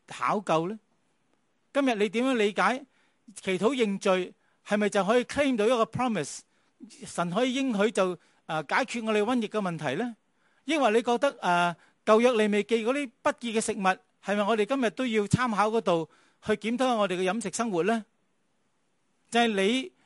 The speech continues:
願唔願意好似呢度比利亞嘅信徒，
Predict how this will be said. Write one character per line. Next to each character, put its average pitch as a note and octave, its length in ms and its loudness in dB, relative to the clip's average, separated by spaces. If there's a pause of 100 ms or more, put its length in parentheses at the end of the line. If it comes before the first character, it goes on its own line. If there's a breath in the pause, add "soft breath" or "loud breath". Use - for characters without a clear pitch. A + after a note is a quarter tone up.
願 A3 200 2
唔 F#3+ 80 -4
願 G#3 220 0
意 A3 160 -2
好 G3 300 -4
似 - 180 -4
呢 B3+ 120 -2
度 G#3+ 100 4
比 G3+ 140 0
利 B3+ 100 2
亞 F#3 160 2
嘅 F3 100 -6
信 F3+ 260 -4
徒， C3+ 300 -4